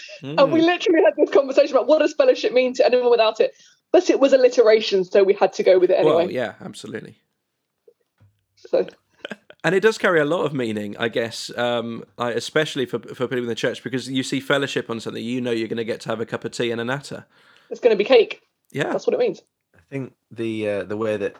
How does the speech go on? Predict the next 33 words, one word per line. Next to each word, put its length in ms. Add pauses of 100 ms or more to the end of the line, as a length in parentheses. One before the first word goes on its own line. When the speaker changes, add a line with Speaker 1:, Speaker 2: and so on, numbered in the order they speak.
Speaker 3:
sort 200
of 100
you 80
approached 580
explaining 480
what 120
that 160
means 240
says 120
quite 200
a 40
lot 160
about 340 (720)
probably 360
what's 180
wrong 220
with 160
the 80
church, 500 (140)
Speaker 1:
<laughs> 120
Speaker 3:
that 240
we 80
need 200
to 100
have 100
an 80
excuse 500
to 100
spend 240
time 200
with 120
each 160
other. 240